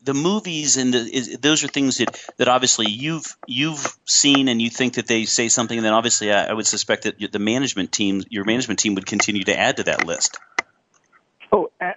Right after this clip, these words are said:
Speaker 2: a hundred percent. Like we just do, like if it's, there's, um, The Incredibles. That, that's a new, more recent. Well, my kids watched it when they were growing up. I mean, there's an element there of, of how insurance companies don't treat people fairly, and that we're in the business of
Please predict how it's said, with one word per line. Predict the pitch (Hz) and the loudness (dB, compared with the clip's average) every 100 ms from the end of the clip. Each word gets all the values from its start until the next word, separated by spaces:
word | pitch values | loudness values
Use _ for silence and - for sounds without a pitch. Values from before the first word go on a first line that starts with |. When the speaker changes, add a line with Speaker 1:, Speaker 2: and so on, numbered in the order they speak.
| - | -8
Speaker 2:
a | 127 | 0
hundred | 156 202 196 | 2 2 0
percent. | 156 208 160 110 | -4 -2 -2 -2
Like | 123 - | -4 -2
we | 143 | -4
just | 139 135 | -2 -4
do, | 151 143 | -2 0
like | 135 - | -2 -2
if | 123 | -8
it's, | 123 - - - - | -8 -12 -16 -8 0
there's, | 135 123 - 123 | 0 0 -4 0
um, | 120 113 110 110 - _ - - | 0 0 -4 -10 -16 _ -20 -2
The | 160 | 0
Incredibles. | 190 - 220 240 113 95 - | 0 -2 -2 -2 -4 -10 -6
That, | 151 170 | -6 -4
that's | 175 - | -4 0
a | 156 135 | 0 0
new, | 147 170 - | -2 -2 -4
more | 143 147 | -2 -2
recent. | 131 139 - - - 101 - | -2 -6 -6 -8 -6 -4 -2
Well, | 104 107 | 0 2
my | 117 135 | 0 -2
kids | 123 101 | -4 -2
watched | 107 107 | -4 -4
it | 107 | -2
when | 104 | 0
they | 123 | 2
were | 120 | 0
growing | 107 101 | -4 -2
up. | 113 - | -4 -2
I | 117 | 0
mean, | 131 135 | 0 0
there's | 170 185 | -4 -6
an | 170 | -6
element | 175 190 185 170 | -4 -4 -6 -6
there | 175 190 165 113 | -4 -4 -6 -8
of, | - - | -8 -6
of | 113 | -2
how | 123 123 | 2 2
insurance | 139 - 139 - | 0 -4 -8 -4
companies | 131 - 120 113 _ _ _ _ 131 | -4 -2 -2 -4 _ _ _ _ 2
don't | 135 - | 2 -2
treat | - 135 - | -4 -2 -2
people | 127 113 - | -4 -4 0
fairly, | 135 143 113 104 113 | 0 0 -4 -6 -4
and | 120 120 | -2 -2
that | 147 151 | -4 -2
we're | 127 147 | -2 0
in | 151 | -2
the | |
business | - 127 127 | -6 -8 -8
of | - | -12